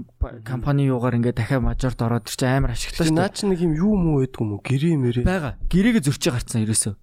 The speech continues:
Speaker 1: Мэдээж
Speaker 2: Амар
Speaker 1: гэрээ
Speaker 2: амар.
Speaker 1: байгаа шүү дээ. Тэнгүүд мань хүмүүс амар зөрөгтэй л гарсан юм шиг байгаа юм. Яг хүн бүх арын бүх юмнуудаа мэдж байгаа. Мангар их санхүүгийн алдагдалд орно, бүх юмаа мэдж байгаа. Миний ойлгож байгаагаар зүгээр бит тавьсан баха. Одоо тэнгүүд Монголц гэдэг стикерээр орохгүй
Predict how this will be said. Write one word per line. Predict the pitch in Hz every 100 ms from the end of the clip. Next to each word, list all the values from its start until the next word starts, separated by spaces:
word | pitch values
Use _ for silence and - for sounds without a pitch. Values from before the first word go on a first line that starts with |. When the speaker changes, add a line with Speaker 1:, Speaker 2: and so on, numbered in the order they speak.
| _ _ _ _ _ _ _ _ _ -
Speaker 1:
Мэдээж | 139 151 262 139
Speaker 2:
Амар | 143
Speaker 1:
гэрээ | 165 190
Speaker 2:
амар. | 143
Speaker 1:
байгаа | 127 123
шүү | -
дээ. | 113 -
Тэнгүүд | 160 202 -
мань | 165 202
хүмүүс | 170 160 151
амар | 143 156 127 - _
зөрөгтэй | 147 151 180 - 262 247
л | 147
гарсан | 120 160
юм | 131
шиг | 131
байгаа | 120
юм. | 113 - - 156
Яг | 151
хүн | 139
бүх | 214 -
арын | 156 147 185 185
бүх | 156 -
юмнуудаа | 151 143 143 123
мэдж | 117 - -
байгаа. | 147 185 - - -
Мангар | 123 147 147
их | -
санхүүгийн | 131 151 147 117
алдагдалд | - 143 - 123
орно, | 120 131
бүх | 151 -
юмаа | 139 127
мэдж | 120 -
байгаа. | 135 127
Миний | 160 214
ойлгож | 175 151
байгаагаар | 156 139
зүгээр | 139 131
бит | - -
тавьсан | - 143 - 151
баха. | - 101 _ _ - - - - _
Одоо | 127 185
тэнгүүд | - 175 185 220 - _ _ -
Монголц | 131 151 185 - -
гэдэг | 160 175 139
стикерээр | - - - 165 165 156
орохгүй | 139 127 127 -